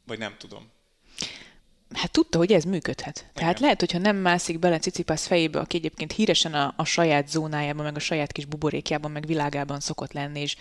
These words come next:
Speaker 2: nem szokott külső dolgokkal foglalkozni, és mégis el tudta azt érni, hogy, hogy Tsitsipas dühében kivágta a labdát, ami majdnem eltalált valakit, és akkor leléptették volna, az,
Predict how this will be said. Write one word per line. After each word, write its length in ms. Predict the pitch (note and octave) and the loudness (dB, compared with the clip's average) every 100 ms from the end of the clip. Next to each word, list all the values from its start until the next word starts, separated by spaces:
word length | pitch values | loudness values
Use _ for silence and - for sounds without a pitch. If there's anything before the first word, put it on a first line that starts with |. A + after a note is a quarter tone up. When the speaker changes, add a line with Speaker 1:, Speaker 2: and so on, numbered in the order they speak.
| - | -6
Speaker 2:
nem 100 | E3 | -4
szokott 300 | E3 D#3+ C#3+ | -2 -2 -4
külső 340 | - E3+ - D3 | -2 -2 0 0
dolgokkal 460 | D3 C#3 C#3 - | 0 -2 -6 -8
foglalkozni, 720 | B2+ C#3 C#3+ D3+ F#3 F#3+ A3 - - - - | -8 -4 -4 -2 0 2 0 0 -10 -16 -8
és 140 | G3+ | -2
mégis 340 | E3+ G#3 D#3 | 4 4 4
el 120 | D#3 D3+ | 0 0
tudta 280 | D3+ - | 0 2
azt 160 | C#3+ - | 0 0
érni, 340 | - D#3+ D3 | 2 2 2
hogy, 220 | C#3 D3 - | -2 -2 -4
hogy 300 | - D3+ D3+ D3 | -8 -4 -4 -4
Tsitsipas 420 | E3+ - D#3+ D#3 | -6 -4 -2 -2
dühében 380 | E3 D#3 C#3+ C#3 | 0 0 0 -2
kivágta 440 | E3+ D#3 C#3 - | 0 0 -2 -4
a 40 | C3+ | -4
labdát, 420 | C#3 C#3+ C3+ C3+ | -2 -2 -4 -6
ami 220 | C#3 C3+ F3+ | -8 -10 -2
majdnem 360 | D#3 F3 D3+ | 2 4 4
eltalált 440 | C#3+ C3+ C#3+ C3 - | 2 2 -2 -2 0
valakit, 340 | D3+ C#3+ D3 | 2 2 -2
és 180 | D3 - | -4 -4
akkor 220 | - - | -6 -2
leléptették 600 | C#3 D#3 - C#3+ - B2+ | 2 2 0 -4 -6 -8
volna, 560 | C#3+ D3 D#3 F3 A#3+ C4+ - - - - - - _ - | -2 2 4 6 6 4 -2 -14 -14 -14 -16 -20 _ 0
az, 340 | F3+ F#3 F3+ | 4 6 4